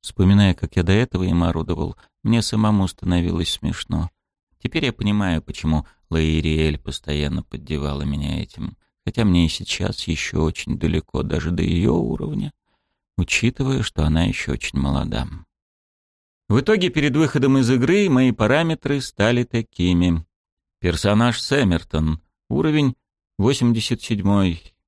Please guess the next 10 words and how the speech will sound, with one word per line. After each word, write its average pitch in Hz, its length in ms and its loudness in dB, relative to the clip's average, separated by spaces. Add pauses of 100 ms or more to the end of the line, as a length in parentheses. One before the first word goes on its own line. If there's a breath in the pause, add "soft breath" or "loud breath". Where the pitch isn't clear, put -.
(160)
Характеристики 160 680 0
персонажа: 110 720 -2
сила - 340 -4
пятьдесят, 85 600 -4
ловкость 95 520 -2
пятьдесят 78 480 -4
шесть, - 400 -6
выносливость 82 640 0
сорок 80 360 -4
девять, - 400 -4